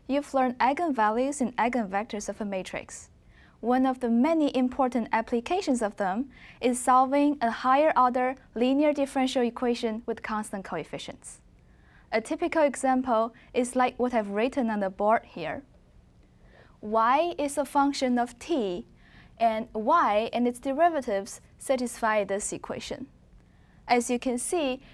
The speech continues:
it involves y, y prime, and all the way to its third derivative.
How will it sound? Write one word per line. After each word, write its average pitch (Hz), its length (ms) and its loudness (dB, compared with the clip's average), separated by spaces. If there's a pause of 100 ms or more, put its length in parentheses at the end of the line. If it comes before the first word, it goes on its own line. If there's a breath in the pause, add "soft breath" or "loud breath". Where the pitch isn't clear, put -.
(100 loud breath)
it 277 100 6
involves 277 560 2
y, 214 540 2 (380 soft breath)
y 226 240 2
prime, 233 460 -2 (100)
and 247 220 2
all 302 220 6
the 349 100 0
way 285 180 2
to 285 160 -2
its 254 300 2 (160)
third 285 240 6
derivative. - 800 -6